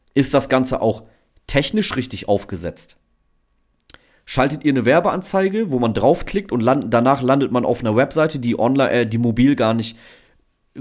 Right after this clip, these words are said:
gut aussieht, mobil optimiert ist?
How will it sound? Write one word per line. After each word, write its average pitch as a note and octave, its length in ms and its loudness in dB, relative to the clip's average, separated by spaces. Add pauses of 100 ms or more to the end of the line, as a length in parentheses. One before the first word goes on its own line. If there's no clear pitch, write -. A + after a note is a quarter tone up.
gut C3 200 2
aussieht, E3 600 -2 (360)
mobil A2+ 320 2
optimiert A#2 520 -2
ist? - 340 -10